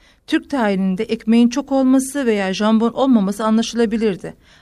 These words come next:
Ancak neden balık ya da patates yoktu? Çünkü İngilizler oryantalist bir bakış açısıyla "Türkler ne yer?" diye sormuşlar. Sonuçta böyle bir tayin hazırlamışlardı.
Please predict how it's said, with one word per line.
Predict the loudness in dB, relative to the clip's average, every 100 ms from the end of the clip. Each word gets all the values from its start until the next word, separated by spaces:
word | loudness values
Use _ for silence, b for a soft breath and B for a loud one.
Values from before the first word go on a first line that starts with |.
| b
Ancak | 2 2 0 0
neden | 0 2 0 0
balık | -2 -4
ya | -6
da | -8
patates | -10 -10 -8 -10 -8
yoktu? | -8 -8 -8 -8 -8 B B
Çünkü | 2 2 2
İngilizler | 0 0 -4 -4 -4 -4
oryantalist | -4 -2 -2 -4 -4 -8 -6
bir | -6 -6
bakış | -8 -10
açısıyla | -14 -12 -8 -6 -4 -4 -6 B B
"Türkler | -8 -6 -4 -2 2
ne | 4 4
yer?" | 0 -4
diye | -8 -12
sormuşlar. | -8 -6 -6 -6 -6 -6 -10 b b
Sonuçta | 0 0 0 -4 -2
böyle | 0 0 -2
bir | -6
tayin | -4 -2 -2
hazırlamışlardı. | -4 -10 -14 -14 -12 -10 -8 -10 -16